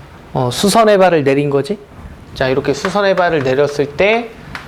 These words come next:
이 피에이치의 길이를 우리는 뭐라고 한다? 거리라고 하고, 보통 거리는 D라는 문자를 좀 많이 써. 응? 자, 그러면 이 D라는 거는 이제 어떻게 찾-, 이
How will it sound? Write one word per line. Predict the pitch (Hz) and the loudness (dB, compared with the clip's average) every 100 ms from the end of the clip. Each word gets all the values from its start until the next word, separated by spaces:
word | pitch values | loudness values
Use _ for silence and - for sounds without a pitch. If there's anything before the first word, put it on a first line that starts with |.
| - - | -8 0
이 | 151 | 0
피에이치의 | 143 180 285 285 269 - - 226 180 | 0 0 2 4 2 0 2 2 2
길이를 | - 151 156 143 180 240 254 143 | 0 -2 2 2 4 2 0 -4
우리는 | 135 151 147 127 | -2 0 0 2
뭐라고 | 131 156 151 | 2 2 0
한다? | 131 123 175 - - - - - - - | -2 -2 -4 -4 -14 -20 -20 -20 -16 -10
거리라고 | - 131 175 180 156 143 | -2 2 4 4 2 0
하고, | 135 165 | 0 -4
보통 | 160 - 151 | -4 -4 -4
거리는 | - 135 165 180 160 190 240 226 - - - - | 0 0 2 2 2 2 2 -2 -14 -20 -20 -14
D라는 | - 151 180 196 185 | 0 2 4 2 2
문자를 | 147 143 165 151 | 0 2 2 2
좀 | 143 139 | 0 -2
많이 | 127 131 | -2 -4
써. | - 160 175 - - - - - - - - - - - - | -2 -4 -4 -10 -20 -20 -20 -20 -20 -20 -20 -20 -20 -16 -2
응? | 202 233 - - - - - - - - - - | 0 0 -8 -20 -20 -20 -16 -14 -14 -16 -10 -2
자, | 131 123 | 0 2
그러면 | 214 247 226 | 2 4 4
이 | 180 233 - | 4 2 0
D라는 | - 165 226 254 254 247 240 | 0 2 4 2 2 0 0
거는 | 226 233 226 254 233 | 2 2 2 2 0
이제 | 156 | 0
어떻게 | 135 135 - 240 233 | 0 0 -2 -4 -2
찾-, | - 220 - - - - - | -2 -4 -6 -20 -20 -16 -2
이 | 170 190 190 170 160 | 2 4 4 2 0